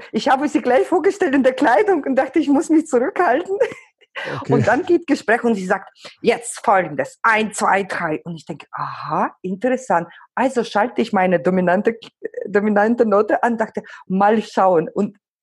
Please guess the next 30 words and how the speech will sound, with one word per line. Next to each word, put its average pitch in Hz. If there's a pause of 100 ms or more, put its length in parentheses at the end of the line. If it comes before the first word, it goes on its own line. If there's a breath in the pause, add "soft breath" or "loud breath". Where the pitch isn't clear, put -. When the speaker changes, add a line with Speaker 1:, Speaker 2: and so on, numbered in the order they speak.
(440)
Speaker 1:
fange 294
an, 240
tatsächlich 214
so -
ein 214
Spiel 339
durchzuführen, 208 (300 loud breath)
als 190
ob -
man 214
in 214
der 208
Szene 220
macht. 156
Also 156 (400 loud breath)
ich 277
habe 190
meine, 180
meinen 226
Sklaven 269
sozusagen 277
und 214
sie 202
hat 180
ihren 214
Sklaven, 277
also 185
in 180
spielerischen 226
Kontext, 254